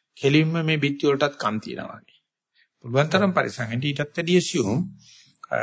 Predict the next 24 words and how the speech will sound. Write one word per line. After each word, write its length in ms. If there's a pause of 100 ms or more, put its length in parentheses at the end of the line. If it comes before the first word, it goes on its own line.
(160)
ඊටත් 220
වැඩි 280
වේගයක් 460
එනවා. 200
හැබැයි 240
මේ 140
ප්‍රඥා 400
ශික්ෂාව 480
කරනකොට 500
අපි 260 (560)
මොනවද 400
මෙතෙක් 320
කල් 200 (400)
හොඳයි 420
කියලා, 360 (360)
හරි 280
කියලා 280
රැක්කේ? 520 (420)
ඒ 220
දේවල් 420
හරහාම 460
නේද 340
මේ, 220 (720)
මේ 180